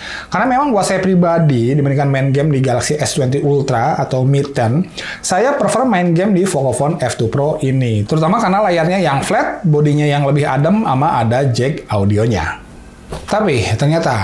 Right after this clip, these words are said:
H P ini tuh nggak ngelupain kualitas beberapa sektor lainnya, walaupun sektor tersebut tuh nggak ada hubungannya sama gaming. Kayak misalnya build quality-nya, ini solid dan premium feel-nya. Kaca Gorilla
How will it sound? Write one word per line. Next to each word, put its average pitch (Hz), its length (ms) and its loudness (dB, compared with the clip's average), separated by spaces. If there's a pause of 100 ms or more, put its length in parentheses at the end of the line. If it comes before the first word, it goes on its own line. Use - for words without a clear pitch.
(320)
H 127 160 -2
P 131 80 2
ini 147 160 2
tuh 233 240 2
nggak 175 320 2
ngelupain 180 400 2
kualitas 190 400 0
beberapa 156 400 2
sektor 147 400 -2
lainnya, 135 880 0
walaupun 185 640 0
sektor 202 640 -2
tersebut 208 400 0
tuh - 80 2
nggak 165 160 2
ada 151 80 2
hubungannya 151 480 2
sama 135 400 0 (160)
gaming. 127 560 2 (520)
Kayak 127 320 0
misalnya 143 560 2
build 127 240 0
quality-nya, 123 540 2 (720)
ini 175 160 2
solid 147 560 -2
dan 131 320 0
premium 143 480 0
feel-nya. 117 480 0 (400)
Kaca 160 480 0
Gorilla 143 320 2